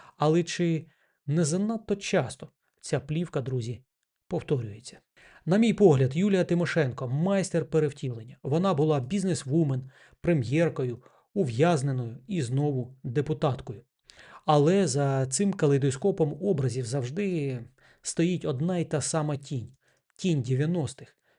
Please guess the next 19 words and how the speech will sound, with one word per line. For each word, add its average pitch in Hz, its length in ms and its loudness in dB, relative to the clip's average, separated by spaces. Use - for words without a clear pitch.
тінь 139 340 0
Лазаренка 135 840 0
і 190 120 0
тінь 147 400 -2
нескінченних 143 880 -2
кримінальних 131 640 -2
справ. 135 340 -4
В 131 120 0
мене 202 200 6
виникає 165 420 4
питання: 127 460 -2
чи - 120 -4
можна 180 300 0
вірити 165 380 0
політику, 139 600 -2
який 131 360 -2
половину 156 520 0
кар'єри 156 460 0
провів 151 420 -2